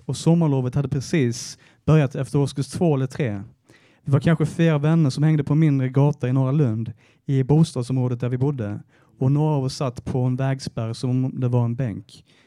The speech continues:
Min vän David hade på sig ett par pösiga svarta jeans där det stod Tupac på dess enorma bakficka.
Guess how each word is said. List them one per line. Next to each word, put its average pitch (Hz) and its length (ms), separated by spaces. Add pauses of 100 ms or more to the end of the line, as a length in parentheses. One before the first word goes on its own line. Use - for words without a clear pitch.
(120)
Min 143 200
vän 156 140
David 165 340
hade 139 160
på 170 220
sig 151 100
ett - 100
par 139 300 (120)
pösiga 151 460
svarta 143 340
jeans 131 460 (400)
där 135 100
det 139 60
stod 151 340
Tupac 135 440
på - 220
dess 131 180
enorma 143 320
bakficka. 123 680